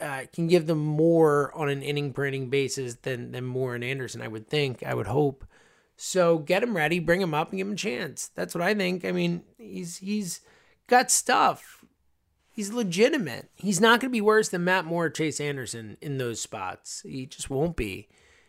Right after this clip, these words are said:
And again, he's someone who started his whole life. It's not like, uh, being a starter is foreign to him. It's much more foreign to him coming out the bullpen. Like, use him as a four or five inning guy. That, that's a smart idea.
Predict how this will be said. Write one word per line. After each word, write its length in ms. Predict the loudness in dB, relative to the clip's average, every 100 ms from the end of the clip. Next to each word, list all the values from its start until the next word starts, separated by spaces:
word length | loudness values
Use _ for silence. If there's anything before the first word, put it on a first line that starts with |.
| _ _ _ _ _ _ -4
And 100 | 2
again, 200 | 4 4
he's 120 | 2
someone 180 | 2 4
who 60 | 4
started 380 | 4 4 4
his 120 | -2 0
whole 180 | 0
life. 460 | 0 -2 -2 -6 -12
It's 220 | -14 -6 -4
not 160 | -2
like, 260 | 2 0 0
uh, 200 | -2 -2
being 240 | -4 -6
a 40 | -4
starter 280 | -4 -4
is 100 | -6
foreign 320 | -10 -8 -8 -8
to 120 | -12
him. 100 | -14
It's 120 | -8
much 140 | -8
more 140 | -8 -8
foreign 300 | -6 -6 -6
to 100 | -8
him 100 | -10
coming 240 | -8 -8
out 140 | -8 -10
the 60 |
bullpen. 440 | -8 -8 -8 -10 -10
Like, 180 | -10
use 220 | -10 -10 -8
him 100 | -8
as 120 | -8
a 40 |
four 220 | -6 -4
or 60 | -4
five 280 | -4 -4 -4
inning 200 | -6 -6
guy. 380 | -4 -4 -8 -8
That, 220 | -8 -4
that's 240 | -6 -6 -6
a 40 |
smart 340 | -6 -4 -8
idea. 580 | -8 -8 -6 -2 -2 -4